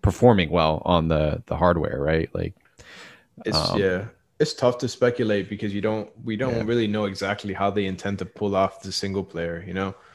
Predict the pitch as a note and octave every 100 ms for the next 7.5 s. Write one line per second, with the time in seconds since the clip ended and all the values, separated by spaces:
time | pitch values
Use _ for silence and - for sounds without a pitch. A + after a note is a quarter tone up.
0 | _ _ - G2+ - G#2+ G#2 G2 F#2 -
1 | G2 A2 G#2 G#2 G2 G2+ G2 G2+ G2 G2
2 | G2 F#2+ G#2 F#2 G#2 F#2+ F#2+ F2+ F2+ G#2
3 | G2+ G2 F#2 D#3 G#3 - G3 A3 G#3 G#3
4 | G#3 G#3 A3 F#3+ F3 G3 G#3 G#3+ G#3 -
5 | G#2+ G2 F#2 - _ _ _ _ F#2 F#2
6 | F2+ G2 C#3 G#3+ - D#3 A#2 G#2+ A#2 A2+
7 | G#2+ A2 G#2+ G#2